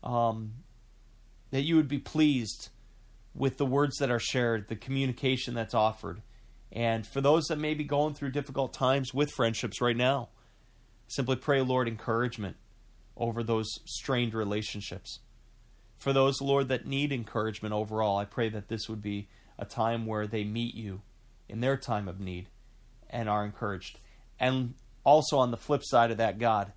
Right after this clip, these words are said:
uh, send conviction where conviction might be needed too.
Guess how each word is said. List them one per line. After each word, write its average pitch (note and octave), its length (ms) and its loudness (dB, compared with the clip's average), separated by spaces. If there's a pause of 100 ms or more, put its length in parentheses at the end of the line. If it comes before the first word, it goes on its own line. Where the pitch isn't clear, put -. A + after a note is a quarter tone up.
(480)
uh, G#2 240 -2 (720)
send D3 320 2
conviction C3+ 540 0
where G#2+ 100 0
conviction A2+ 460 -4
might G#2 180 -2
be G#2+ 80 -6
needed G2+ 320 -6
too. F2+ 220 -10